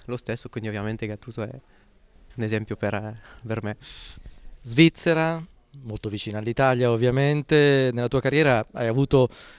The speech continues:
Speaker 2: contatti in qualche modo con il campionato italiano?
Speaker 1: Mai, mai, da gio-, da
Speaker 2: Non
Speaker 1: giovane.
Speaker 2: ti hanno mai chiesto?
Speaker 1: No, mai.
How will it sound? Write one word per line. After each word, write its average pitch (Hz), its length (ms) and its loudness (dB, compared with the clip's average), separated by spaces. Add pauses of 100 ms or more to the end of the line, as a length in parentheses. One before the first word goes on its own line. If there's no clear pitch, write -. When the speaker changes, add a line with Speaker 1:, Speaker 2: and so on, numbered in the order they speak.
(120)
Speaker 2:
contatti 135 920 0 (100)
in 127 140 -6
qualche 127 280 0
modo 123 220 4
con 117 120 0
il 117 80 -2
campionato 120 840 4
italiano? 110 680 0 (640)
Speaker 1:
Mai, 117 440 -8 (140)
mai, 117 320 -14
da 120 120 -12
gio-, 139 460 -10
da - 80 -20
Speaker 2:
Non 131 80 -14
Speaker 1:
giovane. 143 220 -14
Speaker 2:
ti 208 60 -6
hanno 190 140 -2
mai 185 120 2
chiesto? 139 480 -2 (320)
Speaker 1:
No, - 160 -20
mai. 113 320 -14